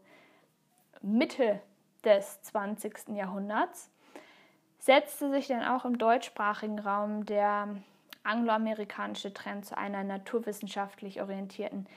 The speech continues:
empirisch-statistischen Psychologie weiter fort, welcher bis heute an den meisten österreichischen, deutschen und schweizerischen Universitätsinstituten erhalten,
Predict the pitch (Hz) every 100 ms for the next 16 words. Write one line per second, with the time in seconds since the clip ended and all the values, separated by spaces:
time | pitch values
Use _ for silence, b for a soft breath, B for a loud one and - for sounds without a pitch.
0 | B B 233 208 202 - - 254 247 240
1 | - 320 - - 214 - - 320 311 -
2 | 190 175 180 - 190 185 175 175 175 175
3 | 170 170 190 - - - - B B B
4 | B _ - 226 214 214 214 208 208 -
5 | 214 202 196 - 202 190 190 190 196 -
6 | - 196 - 185 196 190 202 - 190 190
7 | 190 185 185 - 202 190 - 185 185 -
8 | 196 190 - 196 196 190 190 196 - 202
9 | - 190 - 190 - 202 196 - - 190
10 | 190 B B B - 185 - 196 190 190
11 | 185 175